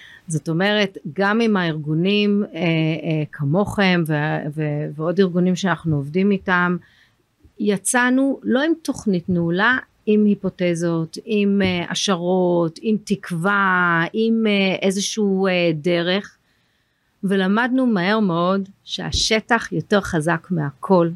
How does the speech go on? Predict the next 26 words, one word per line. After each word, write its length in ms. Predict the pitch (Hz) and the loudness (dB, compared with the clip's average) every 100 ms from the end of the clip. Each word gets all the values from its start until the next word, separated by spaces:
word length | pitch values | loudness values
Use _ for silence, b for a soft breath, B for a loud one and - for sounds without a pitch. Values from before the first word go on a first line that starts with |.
| 196 | -6
ושפוגשים 680 | 156 - - - - - 226 | -4 -4 -6 -8 -2 2 4
את 100 | 220 | 4
הבתי 380 | 202 190 190 175 | 2 2 2 0
ספר, 420 | - 185 165 180 | 2 0 -2 -4
שפוגשים 500 | - - 165 - 208 | -8 -8 -8 0 0
את 100 | 202 | 2
המחנכות, 600 | 202 190 190 165 185 175 | 2 2 0 -2 -2 -4
שפוגשים 440 | 175 - 156 196 | -6 -10 -4 -2
את 80 | 190 | 0
השטח, 460 | 170 - 185 185 - | -2 0 0 -2 -6
יכולים 300 | 160 185 202 | -6 -2 0
לבוא 420 | 190 165 196 202 B B B B | 0 0 -2 -2 B B B B
עם 240 | 196 190 | 0 2
מסלול 640 | 180 170 - 208 214 226 226 | 2 0 -2 0 0 2 0
או 120 | 175 | 0
עם 140 | 175 | -2
סילבוס 580 | 165 - 220 190 202 - | -2 0 0 0 -2 -2
הדוק 280 | 170 160 220 | -4 0 -2
כלשהו, 800 | - 202 190 - 180 175 233 262 b b b b - | 0 -2 0 -2 0 2 2 0 b b b b -2
אין 180 | 202 208 | 2 2
מה 100 | 175 | 2
לעשות, 360 | 165 - 196 185 | 0 -2 -2 -2
המציאות 480 | 165 160 180 180 180 | -4 -4 -4 -6 -2
טורפת 420 | 180 156 160 - | -2 -2 -4 -8
את 140 | 165 | -8
הכל. 380 | 147 - 180 165 | -10 -4 0 0